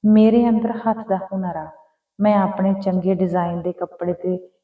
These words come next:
ਕਢਾਈ ਕਰ ਸਕਦੀ ਹਾਂ ਤੇ ਮੈਂ ਆਪਣੀ ਘਰ ਵਾਲੀ ਨੀਲਮ ਦੀਆਂ ਗੱਲਾਂ ਸੁਣੀਆਂ ਤਾਂ ਮੇਰੇ ਹੋਸ਼ ਉੱਡ ਗਏ ਸੀ। ਉਹ ਮੈਨੂੰ ਕਿੰਨਾ ਚਾਹੁੰਦੀ ਸੀ,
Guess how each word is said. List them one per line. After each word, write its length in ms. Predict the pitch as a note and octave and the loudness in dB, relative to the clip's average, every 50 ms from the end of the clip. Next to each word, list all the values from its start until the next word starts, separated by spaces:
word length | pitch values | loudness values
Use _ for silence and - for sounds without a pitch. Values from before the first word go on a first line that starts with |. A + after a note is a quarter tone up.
| _ _ _ - | _ _ _ 0
ਕਢਾਈ 280 | A3 A3+ A3 G#3 G3 | 2 4 4 4 2
ਕਰ 220 | F#3+ G3 F#3+ F3+ F3 | 0 -2 -4 -6 -6
ਸਕਦੀ 500 | - - E3+ E3 - D#3 D3+ D#3+ D#3 D#3 | -6 -6 -8 -8 -8 -10 -10 -10 -10 -10
ਹਾਂ 80 | D#3 D#3 _ _ _ _ _ _ _ | -12 -14 _ _ _ _ _ _ _
ਤੇ 60 | G#3+ G#3 | -2 0
ਮੈਂ 180 | G#3+ G#3+ G#3+ G#3 | 2 2 2 2
ਆਪਣੀ 260 | G#3 - G#3 G#3+ G#3+ | 0 0 0 0 0
ਘਰ 260 | G#3+ - G#3+ G#3 G3+ | 0 0 0 0 0
ਵਾਲੀ 300 | F#3+ F3 F3 E3+ F3 F#3 | 0 -2 -2 -2 -2 0
ਨੀਲਮ 420 | F#3 F#3 F3+ E3+ E3+ F3 E3+ F3+ F3 | 0 0 0 0 -2 -2 -4 -4 -4
ਦੀਆਂ 240 | - F#3 G3 G3 F#3+ F#3 F#3 | -2 -2 0 0 -2 -2 -4
ਗੱਲਾਂ 280 | E3+ E3 E3 F3 F#3+ G3 | -6 -6 -4 -4 -4 -4
ਸੁਣੀਆਂ 420 | - - - F3 E3+ E3 E3 E3+ - _ _ _ _ _ _ _ _ _ | -6 -10 -10 -10 -10 -10 -12 -14 -18 _ _ _ _ _ _ _ _ _
ਤਾਂ 80 | C4 C4 | 2 4
ਮੇਰੇ 220 | C4 C4+ C4 B3+ B3 | 6 6 6 4 4
ਹੋਸ਼ 340 | - A3 F#3+ F#3 F3 - - | 2 0 0 -2 -2 -2 -2
ਉੱਡ 140 | F#3 E3 E3+ | -2 -2 -2
ਗਏ 180 | D#3+ D#3 D#3 D#3 | -2 -4 -6 -6
ਸੀ। 200 | - - F#3 E3 - - _ _ _ _ _ _ _ _ - | -6 -8 -10 -10 -10 -12 _ _ _ _ _ _ _ _ -2
ਉਹ 100 | F#3+ F#3 | 0 2
ਮੈਨੂੰ 300 | F#3 F#3 F#3 F#3 F#3 F#3 | 2 2 2 0 0 -2
ਕਿੰਨਾ 420 | - - F#3 F3+ F3+ G3 G#3 A3 | -2 -2 -2 0 0 0 0 -2
ਚਾਹੁੰਦੀ 420 | G#3+ - - G3 F3+ F3 E3+ F#3 F3+ - | -2 -2 -2 -2 -2 0 -2 -2 -4 -4
ਸੀ, 220 | - - D#3+ | -8 -12 -12